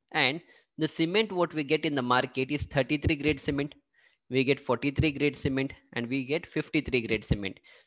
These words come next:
Thirty-three is not available. Let us consider forty-three and fifty-three grade of cement. So this, what is this forty-three? Forty-three is Newton per M M square, and fifty-three is also Newton per M M square. That is, the strength of the cement is forty-three or fifty-three Newton per M M square,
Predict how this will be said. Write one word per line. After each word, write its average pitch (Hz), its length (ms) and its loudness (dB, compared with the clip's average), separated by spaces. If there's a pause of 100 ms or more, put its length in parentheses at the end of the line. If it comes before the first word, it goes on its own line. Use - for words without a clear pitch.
(100)
Thirty-three 139 400 2
is 147 100 0
not 175 180 0
available. 143 460 2 (140)
Let 139 160 0
us 135 100 -6
consider 143 380 0
forty-three 139 520 -2
and 185 140 -4
fifty-three 151 520 0
grade 117 260 0
of 156 100 -2
cement. 113 300 -4 (540)
So 190 120 4
this, 185 180 6
what 185 160 4
is 208 80 4
this 190 140 0
forty-three? 175 540 -2
Forty-three 180 680 4
is 202 220 -2
Newton 156 420 4
per 160 80 4
M 135 160 4
M 139 140 0
square, 180 260 -2 (300)
and 135 160 2
fifty-three 156 460 2
is 143 80 2
also 143 380 0
Newton 143 440 2
per - 100 2
M 135 220 2
M 131 100 0
square. 110 280 -4 (420)
That 127 120 4
is, 156 120 4
the 175 80 4
strength 156 400 2
of 175 120 4
the 180 100 2
cement 165 420 -2
is 196 120 0
forty-three 151 540 0
or 165 80 4
fifty-three 156 540 -2
Newton 135 380 0
per 139 100 2
M 120 180 2
M 120 100 -2
square, 139 260 -4